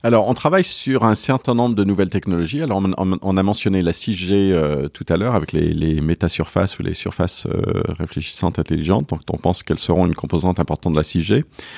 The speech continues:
Mais on a des technologies, euh, complètement différentes. Euh, par exemple, les communications quantiques. Euh, alors, les communications quantiques, ce sont des communications. Alors, je vais pas entrer dans les détails.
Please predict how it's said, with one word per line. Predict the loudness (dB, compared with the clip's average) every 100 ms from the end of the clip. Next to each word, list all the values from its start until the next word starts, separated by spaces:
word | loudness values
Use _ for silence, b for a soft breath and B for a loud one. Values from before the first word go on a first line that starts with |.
| B B B B
Mais | 2 4 4 2
on | 2 4
a | 4 2
des | 0
technologies, | 0 -2 0 2 2 2 0 -2 0 2
euh, | 4 4 2 0
complètement | 0 0 0 0
différentes. | 0 0 0 -4 -18 _ -20 -6
Euh, | -2 2 2 0 -2 -4
par | 0 0
exemple, | 0 0 0 -2 -2
les | -2 0
communications | 0 0 0 -2 -2
quantiques. | -2 -2 0 -2 -4 -18 _ b b b b b b -4
Euh, | 0 2 2 0 -2 -4 -4 -8 -10 -10 0
alors, | 4
les | 4
communications | 2 0 2 0 0
quantiques, | -2 -2 -2 -4 -6 -16 -16 -12
ce | -8 -6 -6 -4 -2 0
sont | -2 -2 0 0
des | 0 -2
communications. | -4 -2 0 0 0 0 -2 -2 -2
Alors, | 0 0
je |
vais | 0
pas | 0
entrer | 0 0 0
dans | 2
les | 2
détails. | 0 0 0 0